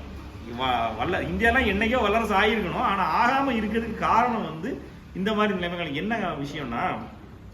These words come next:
இப்போ ஒரு முதலாளி இருக்கிறான், அதுக்கு வந்து இன்வெஸ்ட் பண்றான். அந்த இன்வெஸ்ட் மட்டும், இன்வெஸ்ட்மெண்ட் மட்டும் இருந்தா போதுமா? போதாது. அதுக்கு உழைப்பு வந்து செவன்டி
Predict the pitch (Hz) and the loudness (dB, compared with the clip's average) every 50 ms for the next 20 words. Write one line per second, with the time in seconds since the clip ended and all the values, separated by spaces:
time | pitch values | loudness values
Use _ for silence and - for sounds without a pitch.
0 | - - - 143 139 156 151 139 139 139 156 165 175 170 156 147 135 - 120 131 | -18 -14 -10 -6 -4 -4 -2 -2 -2 0 0 0 0 0 0 -2 -2 -4 -4 -6
1 | 151 - - - - - - - - - - - - - - - - 147 156 156 | -6 -8 -10 -14 -16 -18 -18 -18 -18 -18 -18 -18 -18 -18 -12 -6 -6 -4 -4 -4
2 | 160 170 165 143 151 170 185 170 - - 160 131 113 120 135 147 147 - 147 143 | -6 -6 -4 -4 -4 -4 -4 -4 -4 -6 -8 -6 -6 -4 -6 -6 -6 -8 -8 -6
3 | 147 143 160 185 202 190 - - 175 160 - 185 175 160 147 147 160 180 180 - | -6 -4 -2 -2 -2 -2 -2 -4 -6 -6 -6 -6 -6 -6 -6 -6 -6 -6 -6 -6
4 | 185 175 175 165 160 156 160 196 170 170 170 165 156 160 160 170 165 135 110 - | -6 -6 -6 -4 -6 -6 -6 -6 -4 -4 -4 -4 -6 -6 -6 -6 -6 -6 -6 -6
5 | - 135 151 160 156 135 127 139 190 - - - - - - - - 208 185 180 | -4 -4 -2 0 0 0 0 -2 -2 -4 -6 -10 -14 -16 -14 -6 -2 0 0 0
6 | 170 170 226 285 - - - - - 139 143 196 240 269 277 - 233 226 196 175 | 0 -2 -4 -2 -4 -4 -8 -10 -8 -4 0 4 4 4 4 4 2 0 -2 -2
7 | 170 170 202 277 320 - - - - - - - - - - - - - - - | -2 -2 -2 -2 -2 -4 -6 -10 -14 -16 -20 -20 -20 -20 -20 -20 -20 -8 -2 2
8 | 247 294 381 381 370 | 4 4 6 8 8